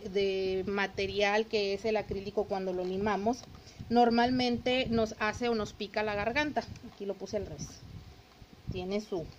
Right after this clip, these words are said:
ahí está, tiene su derecho. Aquí lo vamos a conectar, chicas, a la luz. Y bueno, pues este tiene una función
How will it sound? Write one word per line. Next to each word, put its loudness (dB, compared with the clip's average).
ahí -4
está, -12
tiene 0
su 0
derecho. -6
Aquí 4
lo 6
vamos 2
a -2
conectar, 0
chicas, -2
a -2
la -4
luz. 0
Y 2
bueno, 2
pues -2
este -4
tiene -2
una 0
función -2